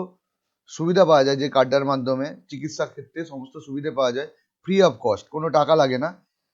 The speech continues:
সেই আয়ুষ্মান ভারত হেলথ অ্যাকাউন্ট বা হেলথ কার্ড আপনি কি করে বানাবেন, আমি step by step অনলাইন লাইভ করে আপনাদের দেখাচ্ছি। আপনারা পুরো ভিডিওটি ভালো করে দেখুন। ফোন, ডেস্কটপ, ল্যাপটপ এ সকলের মাধ্যমে আপনারা কিন্তু ক্রিয়েট করতে পারবেন।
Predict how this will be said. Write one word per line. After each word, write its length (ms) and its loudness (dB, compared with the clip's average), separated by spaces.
সেই 360 0
আয়ুষ্মান 380 4
ভারত 260 2
হেলথ 300 -2
অ্যাকাউন্ট 300 0
বা 80 2
হেলথ 360 -2
কার্ড 160 2
আপনি 140 -12
কি 160 -20
করে 180 -6
বানাবেন, 400 -4
আমি 100 -16
step 300 -10
by 140 -4
step 220 -10
অনলাইন 260 -2
লাইভ 280 4
করে 160 -2
আপনাদের 300 -2
দেখাচ্ছি। 360 0
আপনারা 300 0
পুরো 160 4
ভিডিওটি 380 2
ভালো 220 4
করে 160 2
দেখুন। 380 -2
ফোন, 360 -4
ডেস্কটপ, 500 0
ল্যাপটপ 520 0
এ 20 -14
সকলের 360 -2
মাধ্যমে 300 -2
আপনারা 260 -2
কিন্তু 180 -6
ক্রিয়েট 300 0
করতে 240 -4
পারবেন। 280 -10